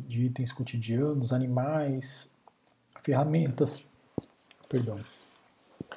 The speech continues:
roupas, ah, produzidas nas Américas mesmo,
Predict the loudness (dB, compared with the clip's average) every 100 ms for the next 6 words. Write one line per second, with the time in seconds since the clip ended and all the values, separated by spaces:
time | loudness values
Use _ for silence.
0 | -18 -20 -20 -20 -20 _ -20 -20 _ -20
1 | -20 -14 -8 6 8 8 8 8 8 6
2 | 0 2 4 4 4 4 2 0 -2 -6
3 | _ _ _ _ -14 -14 -16 _ _ _
4 | _ _ -20 4 8 8 8 4 4 2
5 | 2 2 4 2 0 0 -2 -2 0 0
6 | 0 -4